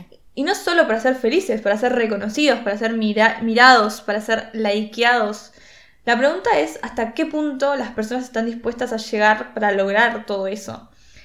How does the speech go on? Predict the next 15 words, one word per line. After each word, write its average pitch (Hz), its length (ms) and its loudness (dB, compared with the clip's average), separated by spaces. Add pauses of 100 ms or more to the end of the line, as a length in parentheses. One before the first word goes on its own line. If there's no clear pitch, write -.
(180)
Ingrid, 269 440 -2
por 202 100 -2
ejemplo, 233 540 2 (300)
no 294 100 2
solo 370 180 0
se 247 160 0
muda 262 280 4
a - 20 8
Los 233 160 0
Ángeles, 247 400 2
que 214 100 -8
ya 208 140 -6
es 214 160 -8
un 202 100 -6
montón, 214 540 0